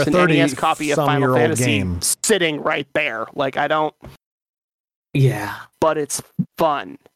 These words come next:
Speaker 1: And you want to have this new version. And I've bought Dawn of Souls, and I bought Origins, and I bought the P S, I bought a silver P S P with Dissidia the day it came out. I bought F F one twentieth Anniversary Edition.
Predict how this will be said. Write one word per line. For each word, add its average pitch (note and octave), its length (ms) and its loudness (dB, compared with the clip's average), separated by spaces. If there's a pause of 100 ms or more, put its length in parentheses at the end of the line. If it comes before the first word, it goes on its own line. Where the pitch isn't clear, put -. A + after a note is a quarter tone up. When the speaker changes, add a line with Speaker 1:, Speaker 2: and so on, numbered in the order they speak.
(280)
Speaker 1:
And D#3 240 -2
you D#3 140 -6
want E3 400 0 (100)
to D#3+ 140 -2
have D3 440 -4
this C#3+ 260 -4
new C#3 200 2
version. B2+ 520 -2 (100)
And D3 300 -4
I've D3+ 320 -2
bought G3 320 2 (520)
Dawn G3+ 240 2
of G3+ 80 -4
Souls, E3+ 480 0
and D3+ 220 -2
I C#3 40 -2
bought F3 420 2
Origins, D3+ 720 2
and D3 220 -2
I - 20 -8
bought F3+ 380 0
the - 80 -20
P F#3 280 0
S, - 240 -2
I G3+ 120 0
bought E3 260 0
a - 20 -10
silver G3+ 380 0
P F#3+ 220 0
S F#3 120 -2
P F#3 220 -2
with E3 160 -4
Dissidia D3+ 520 0
the - 100 -12
day D3+ 220 0
it - 120 -6
came D#3 180 -2
out. F3 280 0 (320)
I A3 160 2
bought - 380 0 (120)
F D3+ 240 -4
F D#3+ 220 2
one D#3+ 340 0
twentieth E3 380 -2
Anniversary F3 560 0
Edition. C3 460 -2